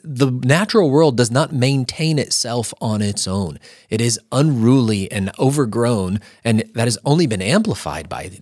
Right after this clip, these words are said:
the sin nature that we've brought into this world. And as a result, everything's broken, and it's not just going to get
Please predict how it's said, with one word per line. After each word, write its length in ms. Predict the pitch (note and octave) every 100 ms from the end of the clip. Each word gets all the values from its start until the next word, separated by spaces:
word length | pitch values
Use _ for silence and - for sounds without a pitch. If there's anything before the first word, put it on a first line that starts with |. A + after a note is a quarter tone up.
| -
the 180 | E2+ D#2+ _ _
sin 320 | - B2+ E3+ A2+
nature 340 | C#2+ - A1
that 160 | C#2+ F2+
we've 180 | F#2
brought 220 | - D#2+ D#2
into 160 | D2+
this 260 | C#2+ C#2 -
world. 300 | B1+ C#2 G#2+ - - _ -
And 280 | A2+ G2+ - -
as 200 | A#2 A#2+
a 40 |
result, 460 | G2 F2 C#3 D3 -
everything's 420 | A2 A#2+ G#2+ F#2+
broken, 800 | F2 - G#2+ D#3+ A2+ D#2 G2+ D3 - _ _ _ _ _
and 280 | A#2+ A2+ - _ _ _ _ _ _ -
it's 180 | C#3 D3
not 260 | D#3+ F3+
just 240 | - D#3+ -
going 280 | F3 E3 D#3
to 300 | - C3+ A#2
get 260 | D3 -